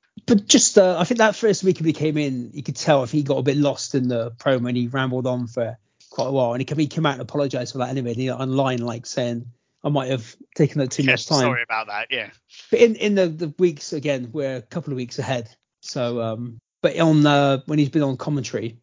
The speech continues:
Speaker 1: he's, he's obviously, his quality on commentary. And then that, the match where it was, um, when it was, uh, Moxley and Daniel Stood against Wheeler Yuta and, um, Chuck Taylor.
Speaker 2: Yeah.
Speaker 1: That, the afterwards with Wheeler Yuta.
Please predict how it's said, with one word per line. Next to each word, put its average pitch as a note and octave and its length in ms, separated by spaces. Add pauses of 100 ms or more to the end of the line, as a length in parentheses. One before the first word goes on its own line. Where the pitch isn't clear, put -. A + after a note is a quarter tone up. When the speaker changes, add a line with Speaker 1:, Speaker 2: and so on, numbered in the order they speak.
(300)
Speaker 1:
he's, B2+ 460
he's C#3 160
obviously, B2 300
his A2+ 120
quality B2+ 380
on A2+ 60
commentary. A#2 480
And C3+ 120
then C3+ 280 (320)
that, E3 200 (380)
the D#3 100
match - 600 (160)
where C3+ 340
it B2+ 220
was, C3 240
um, A#2+ 480 (360)
when D3 140
it B2 80
was, B2+ 500
uh, B2 400 (360)
Moxley D3 600
and B2 320
Daniel C3 320
Stood C3 160
against B2 360
Wheeler B2+ 260
Yuta A#2+ 600
and, A#2 160
um, A2+ 380 (380)
Chuck - 400
Taylor. A#2+ 420 (440)
Speaker 2:
Yeah. G#2 240 (260)
Speaker 1:
That, E3 300 (260)
the F3+ 120
afterwards B2 680 (160)
with C#3+ 120
Wheeler C#3 220
Yuta. C3 520